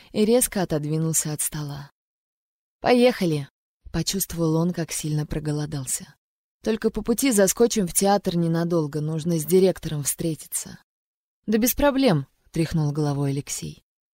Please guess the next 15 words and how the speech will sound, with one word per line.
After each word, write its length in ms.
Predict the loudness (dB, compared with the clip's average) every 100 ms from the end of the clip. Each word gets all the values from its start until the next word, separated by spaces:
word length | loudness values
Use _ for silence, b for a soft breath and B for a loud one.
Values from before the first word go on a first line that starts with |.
| _ 2
«Поедем 400 | 4 4 4 4
на 80 | 4
моей 240 | 4 4
машине, 520 | 2 2 0 0 0
свое 320 | 0 2 4
оставь 380 | 4 2 -2 -2
тут. 320 | -4 -6 -8 -20 _ -10
Все 160 | -2 2
равно 240 | 4 6
не 140 | 4
сможешь 400 | 2 2 0 0
потом 280 | -4 -2 -2
сесть 320 | -2 -4 -4
за 160 | -2 -2
руль». 240 | -4 -8